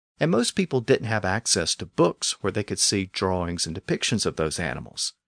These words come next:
So there was almost a mythological component to animals like lions and tigers and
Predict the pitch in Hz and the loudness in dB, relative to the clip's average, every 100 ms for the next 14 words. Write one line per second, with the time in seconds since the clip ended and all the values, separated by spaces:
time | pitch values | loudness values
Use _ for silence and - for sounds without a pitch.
0 | _ _ _ _ _ - 190 180 196 185 | _ _ _ _ _ 2 4 4 4 2
1 | - 202 262 226 - 156 143 156 131 113 | 0 -2 0 0 2 2 2 2 2 4
2 | 117 - 101 - 95 - 135 127 - 92 | 4 2 -4 -8 -8 -2 0 0 -2 -4
3 | 95 95 87 87 95 85 - 85 87 90 | -2 -2 -4 -4 -4 -4 -6 -6 -2 -2
4 | 87 90 - - - 104 95 98 87 90 | -2 -4 -4 -6 -6 -2 -2 -2 -4 -4
5 | 78 | -4